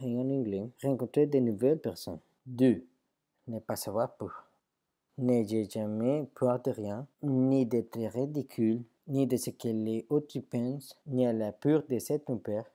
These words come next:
ni à la peur de mal prononcer. Si vous perdez votre peur, vous parlerez anglais.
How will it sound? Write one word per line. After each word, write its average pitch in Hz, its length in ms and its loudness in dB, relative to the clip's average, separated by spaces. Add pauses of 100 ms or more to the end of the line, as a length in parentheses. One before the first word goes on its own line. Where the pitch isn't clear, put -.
(140)
ni 120 160 -2
à - 20 -2
la 110 160 -4
peur 170 300 2
de 131 180 2
mal 123 260 0
prononcer. 120 520 -4 (220)
Si - 420 -4
vous 127 160 4
perdez 117 460 0
votre 131 400 2
peur, 110 340 0 (320)
vous 127 100 0
parlerez 117 580 2
anglais. 101 440 -4